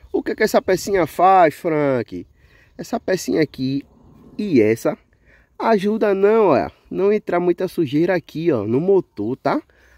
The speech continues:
Aqui esse lameiro com o seu spoiler ajuda bastante nessa parte aqui, ó, de não entrar sujeira, não entrar resíduos aqui nessa parte, tranquilo?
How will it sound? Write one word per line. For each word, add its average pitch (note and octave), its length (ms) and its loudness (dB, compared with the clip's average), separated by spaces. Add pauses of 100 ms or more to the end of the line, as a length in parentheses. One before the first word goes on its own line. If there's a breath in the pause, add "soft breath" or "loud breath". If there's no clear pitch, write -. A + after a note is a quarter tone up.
(100)
Aqui C3+ 280 -2
esse E3+ 200 0
lameiro E3 640 2 (220 soft breath)
com D#3+ 180 -2
o D#3 60 -4
seu D3+ 200 -2
spoiler C#3 720 -2 (540 soft breath)
ajuda B2+ 340 -2
bastante E3+ 560 -2
nessa D#3 320 -2
parte F#3+ 320 -2
aqui, C3 260 0
ó, A#2 40 4
de A#2 160 -2
não C#3+ 120 0
entrar E3+ 260 -2
sujeira, D#3 640 0 (300 soft breath)
não B2+ 240 -2
entrar D3 240 -6
resíduos C#3 480 -4
aqui C3 220 -4
nessa C3 240 -6
parte, - 340 -10
tranquilo? D3+ 560 2